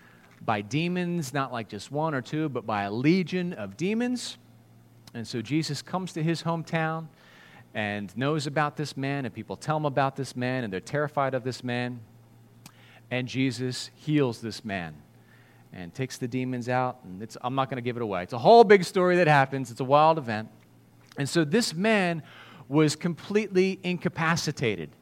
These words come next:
His, his whole self was consumed. He could not live a normal life. He was on the outskirts of town. And so he is so grateful for what Jesus has done for him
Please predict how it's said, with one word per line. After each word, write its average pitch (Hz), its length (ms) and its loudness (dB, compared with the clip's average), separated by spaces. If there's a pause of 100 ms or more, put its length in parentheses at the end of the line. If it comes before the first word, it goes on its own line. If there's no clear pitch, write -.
(500)
His, 147 180 0
his 139 220 -4
whole 185 200 0
self 190 320 2
was 170 140 -2
consumed. 156 560 -4
He 120 100 -4
could 180 260 -2
not 170 360 0
live 156 280 4
a 147 40 0
normal 147 400 0
life. 147 380 -2
He 131 80 -10
was 117 100 -8
on 127 60 -4
the 127 120 -10
outskirts 156 560 -4
of 127 120 -14
town. 165 280 -4
And 139 80 -2
so 135 300 2 (220)
he 113 140 2
is 185 120 4
so 262 500 10
grateful 233 800 6 (420)
for 185 120 4
what 180 220 8
Jesus 220 460 0
has 170 180 0
done 220 260 4
for 143 320 -2
him 139 240 -4